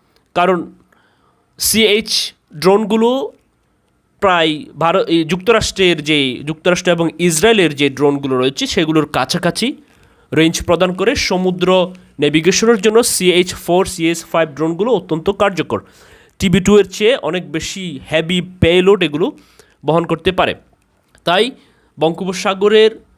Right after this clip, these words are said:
আমাদের নৌবাহিনী এবং বিমান বাহিনীর যৌথ অপারেশনের জন্য এই লং এন্ডিউরেন্স ড্রোন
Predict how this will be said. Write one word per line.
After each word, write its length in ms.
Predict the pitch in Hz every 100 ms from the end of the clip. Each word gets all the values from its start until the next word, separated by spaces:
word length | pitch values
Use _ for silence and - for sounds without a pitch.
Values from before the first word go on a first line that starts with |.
| _ _ _
আমাদের 500 | - 147 160 175 - - -
নৌবাহিনী 540 | 135 151 151 170 196
এবং 300 | 196 156 151 139 131 -
বিমান 360 | 131 151 160 143
বাহিনীর 520 | 135 156 180 185 135
যৌথ 380 | 143 151 160 185 196 202 - _ _ -
অপারেশনের 540 | 135 139 - 165 170
জন্য 220 | 151 160 226 - _ _ _ _ -
এই 100 | 139
লং 320 | 131 147 170 -
এন্ডিউরেন্স 480 | 151 160 185 185 185 147
ড্রোন 420 | 151 185 247